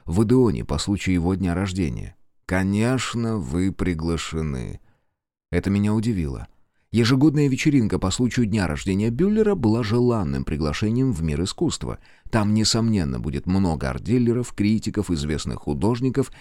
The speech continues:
и богатых коллекционеров. Думать не думал, что попаду на это мероприятие. «Обязательно приду. Как раз вернусь из Амстердама к этому времени», ответил я, зная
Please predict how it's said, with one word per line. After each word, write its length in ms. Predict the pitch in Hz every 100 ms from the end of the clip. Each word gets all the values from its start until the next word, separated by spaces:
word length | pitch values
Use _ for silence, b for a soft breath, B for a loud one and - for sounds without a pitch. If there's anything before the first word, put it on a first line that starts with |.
| B
и 100 | -
богатых 640 | 123 143 139 127 120 131 131
коллекционеров. 1000 | 107 92 - 104 95 87 64 - - - _ _ _ _
Думать 480 | 113 139 147 104 -
не 140 | 120
думал, 500 | 120 117 104 90 87 b b
что 220 | - -
попаду 400 | 101 95 104 135
на 160 | 139 113
это 160 | 101
мероприятие. 840 | 95 85 80 78 73 64 - - - _ _ _ _ _ _ _ _
«Обязательно 600 | 82 101 98 101 117 113
приду. 320 | 120 120 120 - _ _ _ _
Как 200 | 117 -
раз 200 | - -
вернусь 420 | 104 104 113 117
из 140 | 110 101
Амстердама 640 | 95 104 90 92 104 104
к 40 |
этому 300 | 95 92 98
времени», 400 | 80 82 82 92
ответил 400 | 87 82 85 87
я, 220 | 90 123 139
зная 420 | 131 143 143